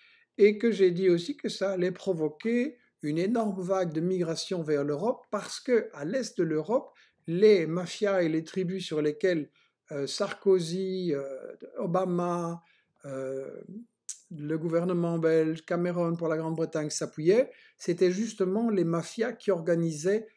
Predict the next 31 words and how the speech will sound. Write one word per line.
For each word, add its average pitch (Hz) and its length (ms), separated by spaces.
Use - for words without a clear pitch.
le 185 380
trafic 190 580
de 180 80
la 175 160
main-d'œuvre 160 600
vers, 165 580
euh, 147 180
l'Europe. 143 460
C'est 160 340
contre 185 340
ça 180 220
que 180 120
Kadhafi 165 540
essayait 160 260
de 151 40
s'opposer, 165 540
mais 220 120
il 170 40
n'avait 143 200
pas 226 140
le 202 60
contrôle 185 380
de 156 40
cette - 200
région. 170 440
J'ai - 180
lancé 214 300
l'alerte, 196 480
on 156 80
va 165 140
avoir 180 400